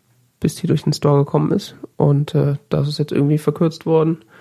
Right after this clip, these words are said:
Gibt neue Preismodelle. Jetzt kann jetzt jeder Subscriptions machen. Und, äh, ab dem zweiten Jahr der Subscription, äh, nimmt Apple sich weniger vom Gesamtpreis.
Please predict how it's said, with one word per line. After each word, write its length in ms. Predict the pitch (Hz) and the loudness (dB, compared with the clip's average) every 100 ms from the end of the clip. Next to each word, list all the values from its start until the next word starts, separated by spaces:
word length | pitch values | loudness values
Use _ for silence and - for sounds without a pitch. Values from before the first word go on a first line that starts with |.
| - - - _ _ - | -20 -20 -20 _ _ -8
Gibt 160 | - | 0
neue 180 | 147 135 | 2 2
Preismodelle. 840 | 139 147 143 - 156 156 156 160 156 | 0 0 0 2 0 2 2 2 2
Jetzt 240 | 165 - | 0 -2
kann 140 | - | 0
jetzt 140 | 139 147 | 2 4
jeder 200 | 131 135 | 4 2
Subscriptions 760 | - - - 135 - 170 165 | -2 -6 -6 -8 -4 -4 -2
machen. 340 | 170 170 175 - _ _ _ _ _ _ _ _ _ _ _ _ _ _ _ _ _ _ | -4 -4 -4 -6 _ _ _ _ _ _ _ _ _ _ _ _ _ _ _ _ _ _
Und, 480 | 143 139 139 143 - | 0 2 2 -2 -6
äh, 560 | - 127 123 127 127 147 - _ _ _ _ _ | -2 2 2 2 2 -2 -8 _ _ _ _ _
ab 180 | - - | -8 -2
dem 200 | 147 139 | -2 0
zweiten 480 | - 131 139 - 156 | -2 0 2 2 2
Jahr 320 | 143 139 143 | 4 4 2
der 180 | 156 139 | 2 -2
Subscription, 1300 | - 143 - - - - 143 - - 139 135 139 143 | -2 -6 -6 -18 -6 -2 -2 -2 -4 0 0 0 0
äh, 720 | 139 139 139 135 143 139 147 | 2 2 2 0 -2 -4 0
nimmt 220 | 135 147 | 2 2
Apple 280 | 135 131 135 | 0 2 2
sich 220 | 147 139 | 0 2
weniger 320 | 135 135 135 | 2 4 2
vom 180 | 127 135 | 0 0
Gesamtpreis. 720 | 135 143 156 - - - - | 0 0 -2 -4 -6 -6 -14